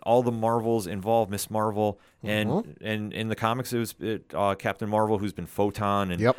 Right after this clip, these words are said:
Speaker 1: some different names, and of course Carol Danvers as well. So there's a lot of, uh, speculation going on with this, a lot of questions that we all have. We do know Flerkens are gonna be involved.
Speaker 2: A lot of 'em.
Speaker 1: A lot of them.
Speaker 2: They had an entire press junket with cats the other day.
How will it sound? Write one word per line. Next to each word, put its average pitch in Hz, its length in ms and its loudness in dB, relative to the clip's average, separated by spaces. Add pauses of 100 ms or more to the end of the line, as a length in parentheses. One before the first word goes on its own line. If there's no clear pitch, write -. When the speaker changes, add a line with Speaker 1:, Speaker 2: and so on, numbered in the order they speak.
Speaker 1:
some - 160 -16
different 95 220 -4
names, 101 240 -2
and 101 200 -4
of 95 140 -4
course 95 240 0
Carol 87 240 0
Danvers 80 460 -2 (400)
as 82 200 -2
well. 78 440 2
So 95 380 6
there's 107 220 4
a 120 40 6
lot 226 520 8
of, 202 360 8
uh, - 80 -6
speculation 151 720 2
going 156 240 6
on 151 160 6
with 147 100 4
this, 143 260 6
a 110 60 2
lot 123 460 4
of 123 200 6 (320)
questions 139 540 2
that 120 80 0
we 117 180 0
all 113 220 8
have. 117 500 4
We 104 80 0
do 110 160 2
know 113 100 2
Flerkens 110 480 2
are 117 60 2
gonna 107 160 2
be 110 80 2
involved. 107 580 6
Speaker 2:
A 120 80 2
lot 123 300 10
of 104 80 2
'em. 98 240 -2
Speaker 1:
A 110 60 8
lot 110 380 10
of 110 120 6
them. 110 240 4
Speaker 2:
They 143 140 8
had 165 140 8
an 160 140 6
entire 151 280 4
press 143 360 2
junket 117 400 2
with 101 200 -6
cats 120 360 0
the 90 80 -6
other 80 180 -10
day. 76 200 -10